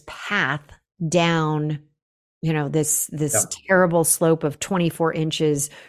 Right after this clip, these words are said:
Speaker 1: removed and, you know, no cure, Crohn's? Co-, what, what happened?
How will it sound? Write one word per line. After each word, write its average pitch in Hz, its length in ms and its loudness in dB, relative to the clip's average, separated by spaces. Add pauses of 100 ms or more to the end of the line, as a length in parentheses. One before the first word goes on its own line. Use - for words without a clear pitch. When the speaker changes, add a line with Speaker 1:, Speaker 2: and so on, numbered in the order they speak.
(100)
Speaker 1:
removed 165 800 4
and, 143 180 -2 (460)
you 175 80 -2
know, 156 140 0
no 175 260 6
cure, 170 640 4
Crohn's? 160 640 0 (380)
Co-, 190 160 -4
what, 196 280 4
what 262 140 4
happened? 196 480 0